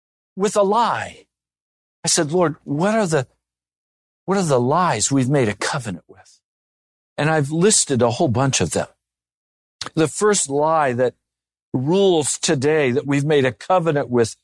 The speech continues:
is humanism. Humanism simply says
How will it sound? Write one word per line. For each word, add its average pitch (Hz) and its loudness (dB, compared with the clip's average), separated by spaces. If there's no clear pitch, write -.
is 139 2
humanism. 135 2
Humanism 156 2
simply 185 2
says 151 0